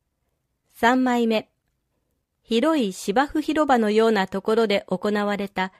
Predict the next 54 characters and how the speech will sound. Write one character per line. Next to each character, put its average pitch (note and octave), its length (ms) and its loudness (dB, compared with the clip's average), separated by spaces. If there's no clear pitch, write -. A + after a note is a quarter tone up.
イ F#3+ 100 0
ベ C4+ 200 4
ン C#4 60 2
ト B3+ 140 0
の A#3+ 180 2
様 G#3 180 -2
子 G3+ 180 -4
で G3 100 -2
す。 - 180 -14
大 D4+ 180 4
き B3+ 140 -2
な G3 160 0
テ C4+ 200 0
ン C#4+ 60 -2
ト A#3 120 -2
が G3+ 120 2
出 G3 120 -2
て G3+ 120 -4
い G3 60 -2
ま F3 160 -6
す。 - 180 -18
手 A3 120 0
前 C#4 300 2
に B3+ 220 0
親 D#4 280 2
子 B3+ 100 0
で G3+ 100 0
し F#3+ 140 -4
ょ F3+ 80 -2
う F3 40 -6
か。 F3+ 200 -8
男 B3 240 2
性 C#4 200 2
の C4+ 100 4
後 C4+ 200 0
ろ C4 120 6
姿 B3+ 400 -2
と F3+ 240 -4
小 D4+ 200 -2
さ B3 160 0
な G3 160 2
女 B3 260 0
の C4 100 0
子 G#3+ 120 -4
が G3+ 180 0
写 F#3+ 220 -4
っ G#3 40 0
て - 180 -4
い E3+ 80 -2
ま E3 120 -6
す。 - 180 -20
他 G#3+ 280 -2
に C#4 160 2
も G#3+ 240 0